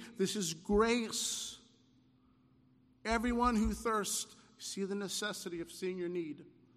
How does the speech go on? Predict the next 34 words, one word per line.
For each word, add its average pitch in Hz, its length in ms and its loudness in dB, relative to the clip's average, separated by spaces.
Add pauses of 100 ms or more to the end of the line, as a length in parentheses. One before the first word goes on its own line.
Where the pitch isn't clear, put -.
(1700)
You 156 80 -12
say, 196 140 -4
"I'm 202 140 -2
good, 202 280 0
I 180 80 0
don't 208 160 -2
need 208 200 -4
this." 180 380 -8 (1000)
It's 151 140 -10
not 180 200 -2
free 208 220 -4
for 170 160 -6
you. 139 280 -6 (1500)
You 151 60 -6
say, 185 160 -2
"I'll, 180 140 0
I'll, 185 360 0
I'll 185 100 -4
pay 208 220 -2
my 196 160 0
part, 180 400 -2
I'll, 160 180 -4
I'll, 165 220 -2
I'll 160 100 -4
do 165 160 -4
my 185 220 0
end." 165 420 -2 (1040)
You 165 140 -6
will, 180 220 0
you 175 180 -4
will 185 200 0
be 160 100 -4
granted 170 500 -4
nothing. 160 480 -4